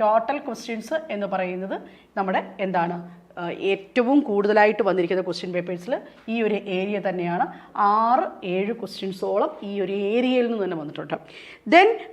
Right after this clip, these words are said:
വന്നിരിക്കുന്നത് എൻവയോൺമെൻറ്റുമായി ബന്ധപ്പെട്ട പോർഷൻസിന് വീണ്ടും പരിഗണന. നമുക്കറിയാം, അപ്പോൾ എൻവയോൺമെന്റ്, ഇ വി എസ്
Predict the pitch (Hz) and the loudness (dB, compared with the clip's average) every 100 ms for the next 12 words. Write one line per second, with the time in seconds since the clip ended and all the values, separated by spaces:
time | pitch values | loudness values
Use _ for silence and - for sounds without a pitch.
0 | 233 262 285 294 294 294 427 254 247 285 | 6 8 6 4 4 2 2 2 4 8
1 | 339 339 381 370 349 349 311 320 320 320 | 8 8 10 10 10 8 8 6 6 6
2 | 254 220 233 226 254 - - - 208 202 | 4 4 2 2 2 0 -2 -4 -4 -4
3 | 214 208 196 202 202 202 208 196 180 180 | -8 -8 -8 -6 -4 -4 -4 -4 -2 -4
4 | 170 175 185 202 196 190 - - - - | -2 -4 -2 0 0 -2 -4 -10 -10 -6
5 | 190 233 233 220 214 233 233 233 226 220 | -2 -2 -2 -2 0 2 2 0 -2 -2
6 | 214 202 220 220 220 | -4 -2 -2 -2 -2